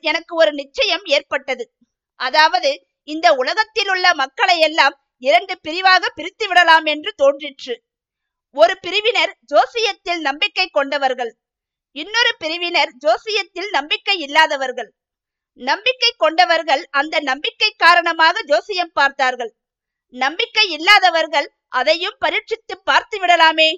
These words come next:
என்று ஜோசியம் பார்த்தார்கள். ஆகவே ஜோசியம் பார்க்காதவர்கள் யாரும் இல்லை என்று ஏற்பட்டது.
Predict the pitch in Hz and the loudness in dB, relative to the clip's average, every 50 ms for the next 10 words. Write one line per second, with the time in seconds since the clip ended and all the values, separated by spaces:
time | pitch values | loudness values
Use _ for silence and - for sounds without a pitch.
0 | - _ - 269 285 302 349 427 427 - 277 320 - - 403 339 330 311 - - | -6 _ -6 -6 -6 -4 -6 -8 -4 -2 -2 -2 -2 -4 -6 -6 -6 -6 -2 -2
1 | 269 262 262 - 262 247 240 226 233 233 _ _ _ _ _ _ _ _ _ _ | -2 -2 -2 -4 -4 -4 -4 -6 -10 -14 _ _ _ _ _ _ _ _ _ _
2 | _ - 233 247 262 285 311 339 330 330 294 330 - _ _ _ _ 240 262 277 | _ -6 -2 0 0 0 0 0 2 2 2 2 0 _ _ _ _ _ 2 4
3 | 349 415 - 415 403 415 392 403 - 339 277 311 359 349 - 381 370 349 349 339 | 4 4 2 -2 -4 -2 -2 -2 -2 0 0 0 2 2 2 2 4 4 2 2
4 | 330 330 311 330 330 330 269 262 254 262 339 381 381 381 349 330 349 320 302 302 | 0 -2 -2 -4 -6 -4 -2 0 2 2 2 2 0 -4 -8 -4 -2 -2 0 0
5 | 294 294 311 415 415 349 269 285 277 - 277 254 - 262 247 247 | -2 -4 -4 -6 -4 -2 -2 -2 -4 -6 -8 -8 -8 -8 -10 -10